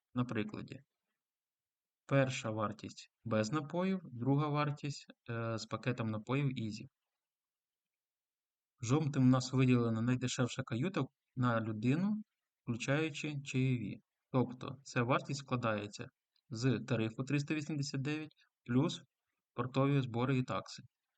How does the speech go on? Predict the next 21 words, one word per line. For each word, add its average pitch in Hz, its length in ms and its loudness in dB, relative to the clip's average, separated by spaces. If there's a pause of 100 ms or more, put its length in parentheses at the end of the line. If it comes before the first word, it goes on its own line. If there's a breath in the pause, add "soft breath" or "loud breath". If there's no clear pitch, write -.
(760)
Додатково 170 480 2
ми 147 140 2
плюсуємо, 151 800 -2 (580)
як 123 220 -4
вище 127 280 2
вказано, 143 440 0
чайові, 120 500 0 (680)
в 120 40 -4
залежності 131 640 0
від 117 200 -4
кількості - 400 -6
ночей 139 540 -2
і 135 60 -16
та 123 220 -4
людей. 120 400 -4 (1400)
Щоб 156 200 0
розрахувати 143 640 4
вартість, 131 420 2
наприклад, 110 440 -2
на 107 100 0
двох, 175 360 -4